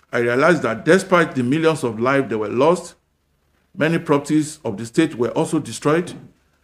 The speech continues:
Without any doubt, the wound inflicted on Nigeria through the Biafra War will continue to linger in the minds of well-meaning Nigerians. The question now is,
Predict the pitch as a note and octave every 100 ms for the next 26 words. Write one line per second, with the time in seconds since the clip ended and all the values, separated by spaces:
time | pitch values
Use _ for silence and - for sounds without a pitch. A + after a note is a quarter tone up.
0 | _ - B2 E3 F3+ - F3 D#3 D3 A2+
1 | - - _ _ _ _ - A#2 A2+ F3
2 | F#3+ C3 B2 E3 E3+ D#3 - A#2 A2+ G#2
3 | D3 D3+ - - C#3+ A#2 G2+ B2+ C3 C#3
4 | B2+ B2+ B2 - _ _ _ A#2+ A2+ B2+
5 | A#2+ F3 E3+ B2+ C3 D#3 D#3 C3+ A#2+ B2
6 | D3 B2+ A#2 G#2+ C#3+ D#3 C#3+ C3+ A#2+ G2+
7 | A#2+ A2+ G2 G2+ - _ _ _ _ _
8 | _ _ - A#2 E3+ F#3+ G3 F3 D#3+ D3
9 | A2+ -